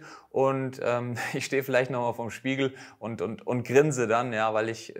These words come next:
schon direkt auch Erfolge gesehen habe. Ja, das ist so ein Framework, was ihr anwenden könnt, wenn ihr Beauty-Behandlungen habt. Alles andere,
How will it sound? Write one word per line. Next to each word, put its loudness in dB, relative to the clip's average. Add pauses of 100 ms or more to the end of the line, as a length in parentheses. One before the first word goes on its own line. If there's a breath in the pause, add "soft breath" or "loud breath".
schon -6
direkt 0
auch 0
Erfolge 8
gesehen -2
habe. -4
Ja, 4
das -2
ist -4
so 2
ein 2
Framework, 2
was -2
ihr -2
anwenden -4
könnt, -6
wenn -6
ihr -6
Beauty-Behandlungen -4
habt. -14 (840 loud breath)
Alles 10
andere, 0